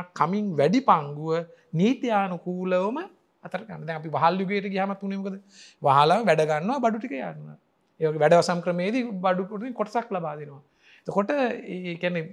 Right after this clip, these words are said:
ඒකට සම්බන්ධ වෙන්නේ නැති කෙනෙක්. දැන් මේ ක්‍රමය ඇතුළේදීත් වෙන දේ තමයි අති බහුතර සාමාන්‍ය වැඩ කරන මිනිසුන් හදන බ-, වටිනාකමින්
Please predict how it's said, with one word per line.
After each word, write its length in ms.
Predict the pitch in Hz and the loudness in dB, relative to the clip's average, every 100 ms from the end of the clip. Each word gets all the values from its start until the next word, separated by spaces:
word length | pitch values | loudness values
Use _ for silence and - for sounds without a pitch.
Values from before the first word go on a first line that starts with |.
| 175 | -10
ඒකට 240 | 190 165 175 | -6 -6 -2
සම්බන්ධ 380 | 147 175 240 | 2 2 2
වෙන්නේ 160 | 254 285 | 0 0
නැති 160 | 294 190 | -4 -4
කෙනෙක්. 240 | 143 135 | -6 -6
දැන් 260 | 156 170 147 | -4 -4 -2
මේ 200 | 165 269 | 2 2
ක්‍රමය 300 | 294 254 214 | 2 -2 -2
ඇතුළේදීත් 480 | 185 180 160 160 156 | -4 -6 -8 -10 -10
වෙන 160 | 156 | -10
දේ 160 | 151 147 | -10 -10
තමයි 320 | 131 156 294 - _ - - - | -10 -8 -8 -12 _ -20 -10 4
අති 300 | 139 233 226 214 | 4 4 0 -2
බහුතර 460 | 180 151 175 170 170 160 | -4 -2 -2 -2 0 -2
සාමාන්‍ය 540 | 147 151 160 156 151 139 | -2 -6 -6 -6 -6 -4
වැඩ 200 | 139 170 | -4 -2
කරන 200 | 170 160 | -2 -4
මිනිසුන් 380 | 156 - 151 123 | -8 -10 -12 -8
හදන 300 | 131 170 151 | -8 -6 -4
බ-, 220 | 139 - 160 | -4 -6 -14
වටිනාකමින් 760 | 147 135 214 233 156 139 151 | -8 -2 2 2 2 -4 -6